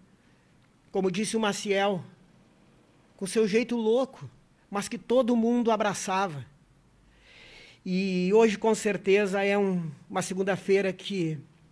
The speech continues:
vai se tornar marcante e de forma triste, mas ao mesmo tempo de uma forma que sirva de reflexão. Que devemos nos entregar em tudo aquilo que a gente faz.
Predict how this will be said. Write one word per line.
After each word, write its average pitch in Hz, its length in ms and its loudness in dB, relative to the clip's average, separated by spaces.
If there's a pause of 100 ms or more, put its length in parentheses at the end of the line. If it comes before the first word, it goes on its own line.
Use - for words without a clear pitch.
(880)
vai 180 140 0
se 180 80 -6
tornar 202 320 0
marcante 202 720 0
e 196 920 -6 (840)
de - 100 -12
forma 240 360 2
triste, 240 460 0
mas 220 180 0
ao 214 80 2
mesmo 214 320 2
tempo 214 580 0 (480)
de 175 80 -2
uma 202 160 2
forma 220 320 2
que 214 120 -8
sirva 220 300 0
de 190 80 0
reflexão. 202 840 -2 (1700)
Que - 80 -8
devemos 220 400 4
nos 214 240 0
entregar 208 800 2 (240)
em 180 140 0
tudo 240 400 0
aquilo 214 320 0
que 202 100 -2
a 185 40 0
gente 180 200 -2
faz. 139 500 -8